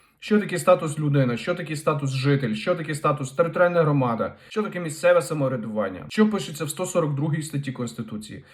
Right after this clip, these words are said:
сто сорок третій статті Конституції, хто є власником, знову ж таки, всіх цих мереж, всього рухомого, нерухомого майна, землі, ресурсів, інших доходів.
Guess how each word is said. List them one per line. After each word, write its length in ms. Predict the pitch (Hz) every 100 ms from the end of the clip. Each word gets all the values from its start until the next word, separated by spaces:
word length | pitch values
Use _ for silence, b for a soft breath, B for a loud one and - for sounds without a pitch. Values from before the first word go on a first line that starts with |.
| b
сто 200 | - 196
сорок 300 | 185 185 156
третій 360 | - 147 156 147
статті 280 | 143 139 127
Конституції, 800 | 120 110 - - - - - - b _
хто 200 | - 196
є 80 |
власником, 680 | 170 139 156 175 175 156 151
знову 240 | 139 151 139
ж 200 | - -
таки, 280 | 131 131
всіх 460 | 117 - - 180 147
цих 280 | - 156 143
мереж, 480 | 147 135 123 - B B -
всього 280 | - 170
рухомого, 520 | 156 143 160 147 139 135
нерухомого 640 | 143 143 - 156 147 139
майна, 480 | 127 123 117 107 107 B _ -
землі, 400 | 147 214 202 175
ресурсів, 640 | 151 - 180 143 135 - - _
інших 360 | 180 185 160 151
доходів. 560 | 143 143 135 120 107